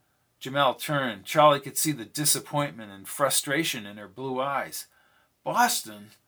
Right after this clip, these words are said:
"Yes, Boston," said Buckley. "If there are people in the greater New York area who have that type of neon, well, I'm not aware of it."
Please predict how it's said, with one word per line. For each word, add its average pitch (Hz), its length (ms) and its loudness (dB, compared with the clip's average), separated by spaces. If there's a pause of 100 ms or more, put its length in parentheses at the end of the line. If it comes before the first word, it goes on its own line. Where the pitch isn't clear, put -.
(640)
"Yes, 185 580 4
Boston," 170 840 4
said 110 340 -8
Buckley. 104 500 -6 (300)
"If 180 180 -6
there 226 160 2
are 226 220 10
people 240 540 0
in 185 80 0
the 180 60 0
greater 208 360 4
New 190 160 -2
York 202 400 4
area 143 420 0
who 170 140 2
have 160 240 6
that 139 260 2
type 143 300 0
of 131 100 -10
neon, 143 540 -2
well, 160 520 4 (400)
I'm 240 320 4
not 196 220 8
aware 113 460 -4
of 107 100 -8
it." 147 380 -10